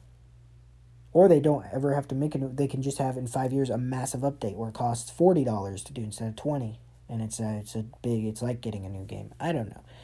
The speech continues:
I just know that sixty dollars a year with these abhorrent microtransactions is unfair to the sports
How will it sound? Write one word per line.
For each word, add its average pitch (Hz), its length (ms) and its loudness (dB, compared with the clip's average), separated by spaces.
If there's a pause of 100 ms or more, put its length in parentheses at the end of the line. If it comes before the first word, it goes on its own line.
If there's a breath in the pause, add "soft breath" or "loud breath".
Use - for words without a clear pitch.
(180 loud breath)
I 139 60 0
just 170 200 0
know 160 120 4
that 147 160 2
sixty 190 320 0
dollars 185 340 6
a 165 40 0
year 110 340 -2 (400 soft breath)
with 151 140 2
these 147 380 0 (120)
abhorrent 151 540 0
microtransactions 117 1040 -4 (100)
is 113 100 -6
unfair 104 460 -6 (180)
to - 100 -12
the 113 60 -6
sports 110 380 -6